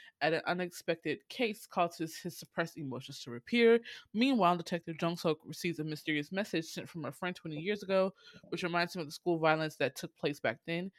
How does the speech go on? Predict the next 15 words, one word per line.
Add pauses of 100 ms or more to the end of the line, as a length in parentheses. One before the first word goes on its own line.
(360)
Chasing
the
mysterious
message,
he
tries
to
put
a, (200)
put
a
stop
to
the
murders.